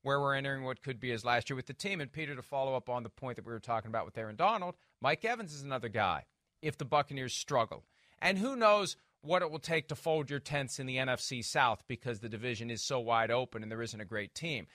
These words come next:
They may not be in a position where they could say, "Well, let's go ahead and trade off Mike Evans," but that's another guy to watch. Another potential, "Hey, look, what, what could he add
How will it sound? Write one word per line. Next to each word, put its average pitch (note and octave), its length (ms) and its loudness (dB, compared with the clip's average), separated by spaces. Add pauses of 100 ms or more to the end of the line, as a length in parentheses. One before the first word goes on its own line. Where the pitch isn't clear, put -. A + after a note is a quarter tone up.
(180)
They D#3+ 140 4
may E3+ 180 -2
not D#3 220 4
be D3+ 100 0
in C3+ 80 -2
a - 40 -4
position C3+ 440 -2
where C3 100 2
they B2+ 100 4
could A#2+ 140 -12
say, B2 220 -2
"Well, D3 320 6
let's C#3 180 0
go C3+ 160 4
ahead B2+ 120 2
and A#2 80 -12
trade B2+ 220 -2
off A2+ 220 2
Mike G#2+ 220 -2
Evans," D#3 400 2 (280)
but D3+ 100 -4
that's F3+ 240 4
another A3+ 220 2
guy F3+ 180 6
to D#3+ 60 2
watch. C#3 540 0 (400)
Another F3+ 300 2
potential, E3+ 760 0 (220)
"Hey, F3+ 280 6
look, C#3 340 6 (100)
what, B2 420 4 (200)
what C#3 360 4
could A2 200 -6
he A3+ 300 2
add G2+ 340 4